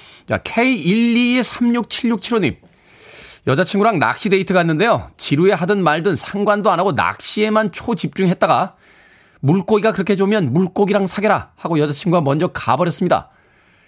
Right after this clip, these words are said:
그날 결국 월척을 혼자 낚아서 에스엔에스에 인증샷을 올렸는데 여자친구가 헤어지자고 하네요. <laughs> 헤어지셔야겠네요. 네,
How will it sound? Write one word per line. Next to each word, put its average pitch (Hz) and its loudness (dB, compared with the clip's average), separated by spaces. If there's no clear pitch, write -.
그날 190 2
결국 156 -2
월척을 214 0
혼자 226 2
낚아서 175 0
에스엔에스에 208 0
인증샷을 196 2
올렸는데 185 0
여자친구가 185 0
헤어지자고 185 -2
하네요. 147 -2
<laughs> - -2
헤어지셔야겠네요. 143 0
네, 127 -2